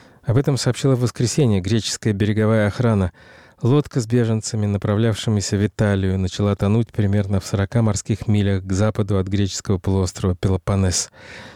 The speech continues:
Из каких стран бежали мигранты, пока не уточняется.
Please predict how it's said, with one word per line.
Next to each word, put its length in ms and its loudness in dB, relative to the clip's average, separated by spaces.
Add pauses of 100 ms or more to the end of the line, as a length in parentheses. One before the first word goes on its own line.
(140)
Из 160 -2
каких 400 -6
стран 280 0
бежали 320 0
мигранты, 600 -2
пока 500 -2 (120)
не 240 0
уточняется. 680 0